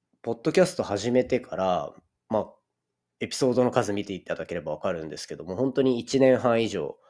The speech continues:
ほぼ毎日更新してきてるっていう状況で、今までこんなに体動かない、無理だ、収録できないって思うタイミングなかったなって思うぐらい、本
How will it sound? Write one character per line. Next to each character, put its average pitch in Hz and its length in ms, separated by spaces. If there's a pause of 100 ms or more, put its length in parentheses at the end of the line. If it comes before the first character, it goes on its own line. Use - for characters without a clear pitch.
(300)
ほ 127 100
ぼ 110 100
毎 90 180
日 80 220
更 92 220
新 87 220
し - 100
て 95 100
き - 80
て 78 160
る - 180
っ - 40
て - 100
い 78 60
う 78 40
状 92 200
況 87 320
で、 92 340 (400)
今 120 220
ま 170 100
で 180 80
こ - 240
ん 170 220
な 165 80
に 156 120
体 139 380
動 139 140
か 143 100
な 101 140
い、 - 160
無 120 100
理 117 100
だ、 90 120
収 - 280
録 117 220
で 110 80
き 117 160
な 92 160
い 78 80
っ - 60 (220)
て 95 60
思 107 300
う 95 100
タ 101 200
イ 101 100
ミ 101 140
ン 101 80
グ 95 100
な 113 160
か 170 140
っ - 200
た 123 120
な 117 160
っ - 180
て 113 60
思 120 240
う 123 80
ぐ 127 100
ら 104 80
い、 90 300 (480)
本 - 260